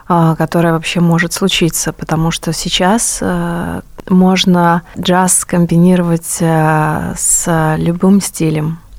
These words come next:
Можно привносить очень много своего, э, особенно своих корней в эту музыку.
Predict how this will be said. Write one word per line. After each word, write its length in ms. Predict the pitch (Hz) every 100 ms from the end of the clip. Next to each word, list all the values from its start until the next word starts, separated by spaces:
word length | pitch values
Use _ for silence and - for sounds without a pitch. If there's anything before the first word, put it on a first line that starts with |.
| - -
Можно 340 | 165 180 185 175
привносить 840 | 180 175 175 - - 180 170 -
очень 280 | 170 - 185
много 260 | 180 175
своего, 680 | 170 - 165 165 160 - 151 - -
э, 320 | - 165 151 151
особенно 720 | - 175 165 170 160 160 156
своих 380 | - 165 170
корней 460 | - 175 175 170 156
в 40 |
эту 200 | 151 -
музыку. 520 | 156 151 - - -